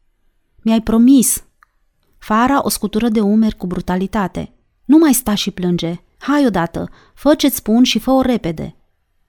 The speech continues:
Protestând încă prin suspine, Ione comise crima. Când termină, Fara se retrase în alcovul ei și, nu după mult timp,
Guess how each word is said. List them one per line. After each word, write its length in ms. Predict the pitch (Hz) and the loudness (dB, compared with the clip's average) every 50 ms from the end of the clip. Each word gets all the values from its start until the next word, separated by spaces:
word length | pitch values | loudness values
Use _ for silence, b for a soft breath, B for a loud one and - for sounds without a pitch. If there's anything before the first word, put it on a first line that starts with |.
| _ _ _ _ _ _ _ _ _ _ _ _ _ _ _ _ _ _ - | _ _ _ _ _ _ _ _ _ _ _ _ _ _ _ _ _ _ -6
Protestând 580 | - 240 233 - 254 233 - - 302 302 285 233 | -4 -4 -2 0 0 -2 0 2 4 4 4 4
încă 200 | 196 190 - 185 | 4 2 -2 -4
prin 220 | 180 - 202 202 | -4 -2 -2 -2
suspine, 680 | - - 202 - - - 202 196 208 220 247 262 262 262 b b b b b b b | -2 -2 -6 -8 -8 -6 -4 -2 0 0 0 0 -2 -6 b b b b b b b
Ione 320 | - 226 262 285 294 294 | 0 2 4 4 4 4
comise 440 | 277 - 196 185 185 190 - - 196 | 2 0 0 0 0 0 -2 -4 -6
crima. 540 | - - - 180 180 175 165 160 151 - _ _ _ _ _ _ _ _ _ _ _ _ _ _ _ _ _ - | -8 -8 -8 -6 -4 -4 -4 -6 -8 -12 _ _ _ _ _ _ _ _ _ _ _ _ _ _ _ _ _ -2
Când 180 | - 240 240 220 | 2 4 4 4
termină, 640 | 226 220 214 214 208 196 190 190 214 247 254 254 | 4 4 4 4 4 4 2 0 0 -2 -4 -6
Fara 320 | - - - 269 294 302 302 | -8 -4 -2 0 0 0 0
se 160 | 277 - 247 | -2 -2 -2
retrase 440 | 233 220 220 - 220 247 240 - 214 | -4 -4 -4 -2 -2 -2 0 0 0
în 80 | 190 | -2
alcovul 560 | 185 180 180 175 - - 202 208 202 202 180 175 | 0 -2 -4 -4 -4 -2 -2 -2 -2 -2 -4 -4
ei 380 | 170 180 180 208 226 226 220 b b b b b b | -4 -2 -2 -2 -2 -2 -4 b b b b b b
și, 480 | b - - - 196 196 180 - - _ _ | b -10 -6 -4 -2 0 0 -2 -4 _ _
nu 200 | _ - 240 285 | _ 2 2 2
după 220 | 285 285 240 - 214 | 2 2 0 0 2
mult 320 | 208 214 226 233 226 220 | 2 2 2 2 0 -2
timp, 340 | - 185 185 196 220 220 b | -2 0 0 0 0 -2 b